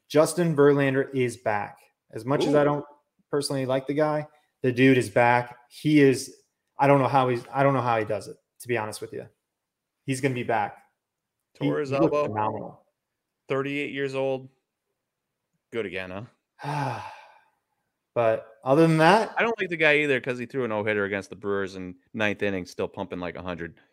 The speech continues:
Speaker 1: The th-, that dude, his, if you look at his stat line, he, the, he'll start off at, like, and this was back in the day, he would be throwing, like, ninety-three, ninety-four,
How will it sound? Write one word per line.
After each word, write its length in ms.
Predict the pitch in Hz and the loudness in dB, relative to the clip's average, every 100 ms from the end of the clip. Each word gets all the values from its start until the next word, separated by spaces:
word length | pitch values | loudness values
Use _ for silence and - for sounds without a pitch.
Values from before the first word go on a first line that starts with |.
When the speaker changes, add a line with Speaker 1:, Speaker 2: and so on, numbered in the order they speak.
| _ _ _ _ _ _ _ _ _ _ _ _ _ | _ _ _ _ _ _ _ _ _ _ _ _ _
Speaker 1:
The 80 | 123 | -4
th-, 180 | 165 135 | -2 4
that 320 | 147 147 - | 4 4 4
dude, 160 | 147 | 6
his, 320 | 131 160 160 - | 8 6 2 -6
if 140 | - | 0
you 80 | 143 | 4
look 180 | 151 160 | 6 4
at 140 | 135 | 4
his 160 | 135 131 | 2 2
stat 260 | 127 123 | 0 0
line, 380 | 135 143 156 165 _ _ _ _ _ | 0 0 -2 -8 _ _ _ _ _
he, 180 | - - | -20 -2
the, 420 | 135 135 135 135 - _ _ _ _ 135 127 | 2 2 0 -6 -20 _ _ _ _ -10 0
he'll 180 | 156 | 2
start 260 | 151 147 135 | 4 8 8
off 280 | 131 147 147 | 10 8 4
at, 100 | 123 | 0
like, 240 | 123 113 - - | 0 -2 -8 -10
and 140 | 143 | -4
this 120 | 143 | -2
was 80 | 135 | -2
back 240 | 127 127 - | -2 -2 -2
in 60 | |
the 60 | 120 | 2
day, 160 | 127 117 | 2 2
he 60 | |
would 100 | 123 | -2
be 80 | 123 | -4
throwing, 300 | 120 131 127 | -2 0 0
like, 160 | 113 127 | -4 -4
ninety-three, 420 | 123 120 127 123 | -4 -4 -4 -4
ninety-four, 680 | 117 117 110 117 120 151 | -4 -6 -6 -2 0 -2